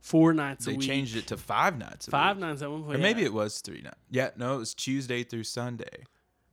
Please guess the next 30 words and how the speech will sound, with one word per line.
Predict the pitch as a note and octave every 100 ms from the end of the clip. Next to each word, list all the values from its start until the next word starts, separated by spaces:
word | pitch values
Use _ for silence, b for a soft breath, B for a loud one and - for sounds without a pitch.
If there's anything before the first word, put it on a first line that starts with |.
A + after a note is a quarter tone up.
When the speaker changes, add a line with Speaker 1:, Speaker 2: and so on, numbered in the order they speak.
| _
Speaker 1:
You're | C#3 C#3
right. | D3 D#3+ G#2 -
Speaker 2:
Yeah, | A2 C2+ -
or | A2+
Tuesday | - E3+ C#3+ C3
through | A2
Saturday, | - A2 G2 D2+ B1
so | - G#2
it | C#2
was | -
five | - F2 D#2
nights | - - -
a |
week. | F2 E2 - _ _
Speaker 1:
Five | - D#3 D#3
nights | D#3+ D#3 D3+
a | D3
week, | C#3 C3+ C3
and | C3+
then | C3+ C3+
me | C#3
and | C3+ C3
Zach | C3 C3
are | B2+
just | B2+ -
like, | A#2 G#2+ F2+ - - _ _ _ _ _ -
"All | C#3
right, | C3 A2+
we'll | C3+ C3+ C3
just, | C3 A#2+ - -